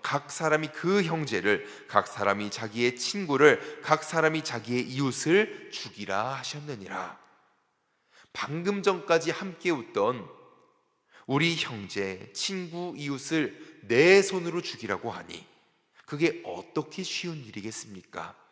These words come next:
그러나 레위 자손은 그 말씀에 그대로 순종했고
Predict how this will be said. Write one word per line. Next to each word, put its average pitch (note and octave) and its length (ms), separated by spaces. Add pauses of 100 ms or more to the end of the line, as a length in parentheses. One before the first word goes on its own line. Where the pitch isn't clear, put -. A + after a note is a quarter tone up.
(1300)
그러나 F2+ 520 (420)
레위 C3 280
자손은 C3+ 380
그 D#3 160
말씀에 D#3+ 420
그대로 D#3 480
순종했고 E3 800